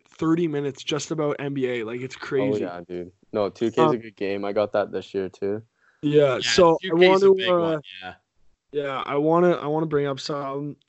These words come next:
Speaker 1: uh, I wanna call Owen Gahula out for something. Uh, me, Owen, uh,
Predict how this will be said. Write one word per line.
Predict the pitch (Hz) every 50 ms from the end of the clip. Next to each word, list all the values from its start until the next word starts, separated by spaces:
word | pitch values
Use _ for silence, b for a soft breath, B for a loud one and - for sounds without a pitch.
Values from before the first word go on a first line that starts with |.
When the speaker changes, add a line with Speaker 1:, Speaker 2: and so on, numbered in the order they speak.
| - _ -
Speaker 1:
uh, |
I | 123 117 117 117 101 117
wanna | 135 139 139 139 139
call | - - - 147 147 147 147 143 - - -
Owen | 156 151 151 160 160
Gahula | 156 151 131 - 147 143 131 131 131
out | 120 -
for | 135
something. | - - 127 117 113 127 131 135 139 135 B B B B B B B B -
Uh, | - 127 127 127 123
me, | 139 147 156 170 185 196 214 226 214 -
Owen, | 190 180 180 180 180 180 175 175 175 170 - b b b b b b b _ _ _ _ -
uh, | 143 139 135 135